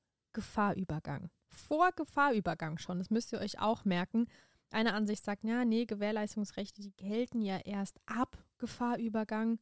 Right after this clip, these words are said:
Nein, nach B G H, das Recht zur zweiten Andienung ist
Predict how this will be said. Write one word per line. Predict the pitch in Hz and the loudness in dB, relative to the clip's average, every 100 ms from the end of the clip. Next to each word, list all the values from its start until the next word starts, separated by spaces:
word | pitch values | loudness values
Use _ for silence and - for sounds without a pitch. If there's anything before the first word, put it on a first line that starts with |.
| _ _ _ _ _ _ _ _ _ _ _ _ _ - | _ _ _ _ _ _ _ _ _ _ _ _ _ -2
Nein, | 208 202 226 277 330 _ _ _ _ _ _ _ | 2 4 4 2 0 _ _ _ _ _ _ _
nach | 214 220 269 | 0 2 2
B | - 220 | 0 0
G | 202 196 | 0 -4
H, | 175 196 202 285 403 _ _ _ _ _ _ _ _ _ _ _ - | 0 0 2 0 -4 _ _ _ _ _ _ _ _ _ _ _ -10
das | 196 - - | -8 -6 0
Recht | 247 - - | 0 -2 -8
zur | - 185 | -2 -2
zweiten | - - 196 196 262 311 - 311 | -4 -6 0 2 2 -2 -6 -2
Andienung | 220 214 202 196 196 180 | 4 4 4 4 0 0
ist | 175 | -6